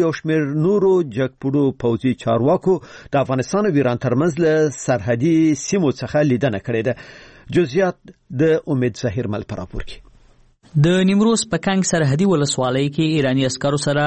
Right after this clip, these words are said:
Speaker 2: د طالب ځواکونو له پرونۍ جګړې وروسته یو شمېر افغانان له ایران سره وضعیت کړکېچن کېدو او د دې شخړو پایلو ته اندېښمن دي. کابل میشت روح الله دا ډول نښتې د افغانستان په ګټه نه بولي او د خبرو له لارې د ستونزو په حل ټینګار کوي.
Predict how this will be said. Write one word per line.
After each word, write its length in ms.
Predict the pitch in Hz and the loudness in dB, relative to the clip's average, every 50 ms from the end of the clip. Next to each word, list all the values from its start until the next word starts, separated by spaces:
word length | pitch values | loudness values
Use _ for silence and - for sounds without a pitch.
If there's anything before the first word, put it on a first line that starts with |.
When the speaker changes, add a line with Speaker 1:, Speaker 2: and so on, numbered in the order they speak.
| 147 147 | 0 0
Speaker 2:
د 140 | 139 135 - | -2 -2 -2
طالب 260 | 120 113 113 113 113 113 | -2 -2 0 0 0 0
ځواکونو 460 | 113 110 107 104 - - 151 156 156 147 147 | 0 0 0 -2 -2 0 0 2 2 2 2
له 180 | 139 131 120 - | 0 0 -2 -2
پرونۍ 280 | 120 110 110 120 139 151 | -2 0 0 2 0 0
جګړې 320 | 139 123 113 - 110 107 | 0 -2 -2 -2 -2 -2
وروسته 320 | 107 104 113 110 - - 127 113 - - - - - - - | -2 -2 -2 -2 -2 -2 -4 -4 -6 -10 -18 -18 -10 -4 -2
یو 100 | 135 135 | -2 0
شمېر 280 | - - 151 147 147 | 0 0 0 0 0
افغانان 400 | 147 143 - 160 165 180 190 185 165 | 0 -2 -2 0 0 2 2 0 0
له 40 | 156 | 0
ایران 240 | 151 143 147 156 156 - | 0 0 0 0 -2 0
سره 160 | - 151 147 135 | 0 0 2 2
وضعیت 320 | 127 117 - 147 143 - - | 0 0 -2 -4 -4 -4 -4
کړکېچن 460 | 123 113 104 - 110 107 - 110 107 104 - | -4 -2 -2 -2 -2 -2 0 -2 -2 -2 -2
کېدو 240 | 101 101 110 131 147 147 | -4 -2 0 0 0 2
او 140 | 156 156 | 2 0
د 80 | 151 135 113 117 | 0 0 -2 -2
دې 60 | 110 - | -2 -2
شخړو 300 | - - 113 110 104 107 | -2 -2 -2 -2 -2 -2
پایلو 240 | - 107 110 107 107 | -2 -2 0 0 -2
ته 140 | 104 113 110 | 0 0 0
اندېښمن 400 | 113 110 123 117 - - 117 101 90 85 - | 0 0 0 -2 -2 -2 -2 -2 -4 -6 -8
دي. 80 | - - _ _ _ - - - - - - - - | -12 -20 _ _ _ -20 -20 -20 -20 -20 -20 -8 -4
کابل 280 | - 147 147 175 180 185 | -2 0 0 0 0 2
میشت 260 | 190 190 185 - - | 0 0 0 0 0
روح 160 | 170 160 151 | 0 2 2
الله 200 | 151 156 160 165 | 0 0 0 0
دا 120 | 156 156 156 | 0 0 0
ډول 220 | 147 147 143 143 127 | 0 0 0 0 0
نښتې 340 | 123 120 - - 143 - 151 | 0 -2 -2 -2 -2 -2 0
د 80 | 147 151 131 | 0 0 0
افغانستان 460 | 123 120 113 110 110 - 135 131 131 | 0 0 0 0 0 -2 -2 -2 -2
په 60 | - | -2
ګټه 240 | 113 110 107 - 113 107 | -2 -2 -2 0 0 0
نه 80 | 101 | 0
بولي 240 | 101 117 139 151 170 | 0 0 0 2 2
او 100 | 180 175 | 2 0
د 80 | 165 165 | 0 -2
خبرو 360 | - 127 120 135 151 147 135 | -4 -2 -2 0 0 0 0
له 140 | 117 113 107 | 0 0 0
لارې 240 | 104 107 117 139 151 147 | -2 -2 -2 -2 -2 -2
د 80 | 139 - | -4 -4
ستونزو 320 | - 104 98 92 107 98 | -2 -4 -2 -2 -2 -4
په 160 | - - - | -6 -6 -4
حل 120 | 113 113 113 | -2 -2 -2
ټینګار 380 | 110 - 139 139 127 104 101 101 - | -2 0 0 0 0 -2 -4 -6 -8
کوي. 160 | - - - | -12 -14 -14